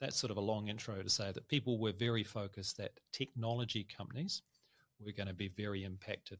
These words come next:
by, um, interest rates, and certainly last year they were. But in, in retrospect, what was missed is really, you know, why have those companies done well over the last, um, really probably last decade? It's 'cause they have remarkable earnings power.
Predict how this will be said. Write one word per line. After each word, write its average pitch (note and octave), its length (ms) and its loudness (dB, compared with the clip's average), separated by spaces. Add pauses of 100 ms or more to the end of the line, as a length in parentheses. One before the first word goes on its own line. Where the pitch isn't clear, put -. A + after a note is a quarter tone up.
(100)
by, F2+ 320 -8 (320)
um, F2 480 -10 (100)
interest - 340 -6
rates, - 260 -4
and C3 180 2
certainly B2+ 340 6
last G2+ 360 0
year G#2 100 -2
they F#2+ 100 -4
were. F#2 260 -4 (800)
But C3 240 6
in, B2 320 6
in A#2 100 4
retrospect, A#2 500 2
what A#2 160 2
was - 120 0
missed C3+ 320 4
is G#2+ 120 -2
really, A#2+ 280 4 (260)
you G2 120 -4
know, G2 60 -4 (640)
why B2 220 4
have A#2+ 280 2
those G#2 240 -2
companies A2 400 -4
done F#2+ 280 -6
well G#2 400 -2
over G#2 220 -2
the G2+ 80 0
last, G#2 440 -2 (200)
um, G2 400 -8 (200)
really G#2+ 200 -2
probably G2 340 -6
last G2 300 -2
decade? B2 380 -4 (600)
It's - 80 -16
'cause B2+ 180 0
they C3 140 4
have G#2 220 0
remarkable G2 640 -4
earnings A2 220 -4
power. F#2 300 -12